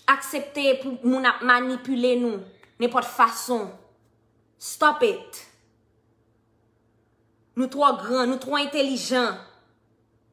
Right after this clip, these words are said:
M konnen ke depi nou son Flow Nation, m pa gen nenpòt moun k ap mache dèyè m. M konnen sa trè byen, m pa gen tèt vide ki dèyè m.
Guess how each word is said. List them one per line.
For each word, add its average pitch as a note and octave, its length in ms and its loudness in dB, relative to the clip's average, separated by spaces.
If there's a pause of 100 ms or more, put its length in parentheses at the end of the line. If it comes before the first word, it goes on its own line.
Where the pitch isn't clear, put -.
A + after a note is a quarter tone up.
(180)
M A#3+ 160 -2
konnen C#4+ 320 0
ke C4+ 220 0 (320)
depi C#4 260 0
nou D4 160 -4
son C#4+ 160 -8
Flow C#4 320 -2
Nation, C#4 400 -6
m C4+ 200 -2
pa D4 160 6
gen C4+ 120 -4
nenpòt B3+ 320 -6
moun A#3+ 140 -4
k A3 80 -4
ap - 100 -12
mache A3 240 -8
dèyè F#3+ 320 -10
m. E3 60 -16 (560)
M A#3+ 60 -4
konnen C4 200 -2
sa A#3 160 0
trè C4 320 -4
byen, A3 220 -6
m - 20 -12
pa C4 160 4
gen B3+ 140 -4
tèt G#3 160 -4 (100)
vide A#3+ 300 -6
ki A3 100 -12
dèyè F#3+ 320 -4
m. E3 60 -14